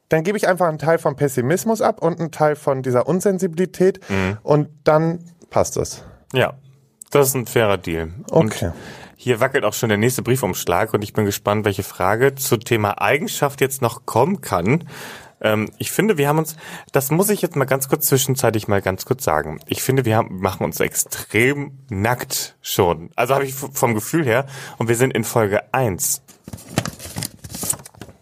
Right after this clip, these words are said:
Speaker 2: Mein süßer Spatz.
Speaker 1: Nenn mich nicht Spatz. Das tust du sonst auch nicht.
Speaker 2: <laughs> Ich weiß, aber das war, ich dachte,
Speaker 1: Nee,
Speaker 2: das
Speaker 1: Spatz
Speaker 2: ist jetzt,
Speaker 1: finde ich richtig
Speaker 2: nee,
Speaker 1: ekelhaft.
Speaker 2: Spatz ist nicht, nee?
Speaker 1: Spatz?
Speaker 2: Okay,
Speaker 1: Wie
Speaker 2: Honey.
Speaker 1: sehe ich denn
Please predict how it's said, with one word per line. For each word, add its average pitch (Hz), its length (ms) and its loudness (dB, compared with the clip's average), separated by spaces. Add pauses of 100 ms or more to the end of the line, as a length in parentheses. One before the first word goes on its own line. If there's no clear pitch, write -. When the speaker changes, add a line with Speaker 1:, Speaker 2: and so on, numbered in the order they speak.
(160)
Speaker 2:
Mein 127 520 2
süßer 95 640 2 (220)
Spatz. - 880 -4 (720)
Speaker 1:
Nenn 113 280 2
mich 110 160 0
nicht 131 200 2
Spatz. - 520 -2 (580)
Das 110 220 0
tust - 180 0
du 123 80 -2
sonst 127 360 -2
auch 104 140 6
nicht. 92 260 -2
Speaker 2:
<laughs> - 0 -
Ich 117 140 0
weiß, 143 260 2
aber 98 100 2
das 98 160 0
war, - 100 -2
ich - 80 -8
dachte, 123 160 2
Speaker 1:
Nee, 107 60 4
Speaker 2:
das 95 120 0
Speaker 1:
Spatz 117 160 2
Speaker 2:
ist 131 60 2
jetzt, 101 140 -4
Speaker 1:
finde 123 180 2
ich 107 100 -6
richtig 123 320 2
Speaker 2:
nee, 113 100 0
Speaker 1:
ekelhaft. 85 340 0
Speaker 2:
Spatz 180 280 0
ist 143 200 -2
nicht, 170 280 2
nee? 147 140 2
Speaker 1:
Spatz? - 680 -2
Speaker 2:
Okay, 110 260 0
Speaker 1:
Wie 98 40 -6
Speaker 2:
Honey. 131 120 2
Speaker 1:
sehe 151 100 2
ich - 60 -2
denn 131 160 0